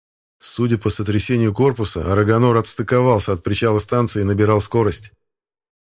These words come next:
На ходовом мостике я встретил задумчивого Дюрера.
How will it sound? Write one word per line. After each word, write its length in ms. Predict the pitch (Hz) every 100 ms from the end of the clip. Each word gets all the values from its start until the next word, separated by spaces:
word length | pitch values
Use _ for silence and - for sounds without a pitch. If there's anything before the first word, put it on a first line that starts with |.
| _ _
На 120 | 87
ходовом 360 | 87 98 98 104
мостике 420 | 113 113 117 104
я 100 | 110
встретил 360 | 104 127 110 117
задумчивого 560 | 113 107 117 - 107
Дюрера. 440 | 104 104 113 117